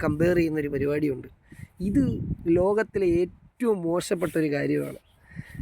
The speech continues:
എന്നിട്ട് നമ്മൾ പറയും, "ആ, നമുക്ക് വേണ്ട രീതിയിലുള്ള സ്നേഹം കിട്ടുന്നില്ല, പരിഗണന കിട്ടുന്നില്ല." ഇതൊക്കെയാണ് നമ്മൾ പറയുന്നത്. പ്രധാനമായിട്ടും ഭർത്താക്കന്മാർ കുറച്ച് കാര്യം ശ്രദ്ധിക്കണം.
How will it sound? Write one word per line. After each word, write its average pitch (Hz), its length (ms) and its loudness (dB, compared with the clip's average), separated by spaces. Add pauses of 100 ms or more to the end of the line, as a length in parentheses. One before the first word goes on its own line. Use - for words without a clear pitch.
(140)
എന്നിട്ട് 285 220 6
നമ്മൾ 247 220 6
പറയും, 208 380 4
"ആ, 175 120 4
നമുക്ക് 165 440 2
വേണ്ട 180 300 6
രീതിയിലുള്ള 180 580 4
സ്നേഹം 175 400 2
കിട്ടുന്നില്ല, 185 540 4 (120)
പരിഗണന 165 380 4
കിട്ടുന്നില്ല." 185 640 0 (100)
ഇതൊക്കെയാണ് 180 400 4
നമ്മൾ 175 220 4
പറയുന്നത്. 170 380 2 (400)
പ്രധാനമായിട്ടും 208 840 4 (180)
ഭർത്താക്കന്മാർ 196 920 2
കുറച്ച് 165 380 -2
കാര്യം 160 340 2
ശ്രദ്ധിക്കണം. 147 640 0